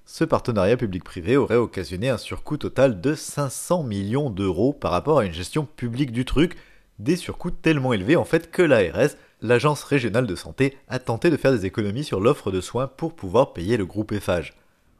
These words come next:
En fait, ce partenariat a été un tel échec qu'il a fini par être abandonné en deux mille quatorze, mais contre le paiement d'une rançon, euh, d'une indemnité supplémentaire, pardon, de quatre-vingts millions d'euros pour le groupe Eiffage.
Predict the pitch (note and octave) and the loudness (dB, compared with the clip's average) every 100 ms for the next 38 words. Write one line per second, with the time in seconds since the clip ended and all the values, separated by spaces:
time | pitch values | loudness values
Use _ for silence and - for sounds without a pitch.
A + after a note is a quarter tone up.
0 | - E3 - G#3 - G#3+ G#3+ D#3+ - C3+ | -8 -2 2 2 0 -4 -2 -4 0 2
1 | C3 F#3 B2 - D3+ G2+ - G2 D#3 G#2+ | 2 4 2 2 -4 -4 0 2 4 4
2 | C3+ C#3 - F2+ F#2+ A2+ C3+ F2 G2 - | 2 2 -2 -6 -6 -4 -4 0 0 0
3 | A#2+ A#2+ A2 C#3 A2 F#2+ A2 G#2 F2 - | 0 0 0 -2 -2 -2 -2 -4 -6 4
4 | C3+ C3+ - _ _ F#2+ A#2 E3+ F3 C3 | 6 6 -2 _ _ -2 0 0 0 -2
5 | C3+ B2+ F#2 D#2+ F#2 A#2+ A2+ B2+ A#2+ G#2 | 2 0 0 0 2 2 2 2 2 2
6 | G#2+ - C#3 C#3 A#2 C3 A#2 - - G2 | 0 0 0 0 -2 -2 -2 -8 -8 -2
7 | A#2+ C#3 C3+ B2+ A#2 G#2 F#2 B2+ - F2+ | 2 4 6 6 4 0 -4 -8 -6 -4
8 | F2 E2 G#2+ - E2+ E2 G#2+ F2+ A#2+ C3 | -2 -2 -2 2 0 2 -4 -2 -2 -2
9 | - A#2+ - F2+ G2+ A#2 E2+ D#2 G#2 G#2+ | -2 -2 -2 -2 0 0 -2 -2 0 0
10 | F2+ E2+ A2 B2 - D3 G#2 F#2+ A2+ E2+ | 0 0 0 -2 0 4 4 2 -2 -2
11 | D2 G2 B2 | 0 4 4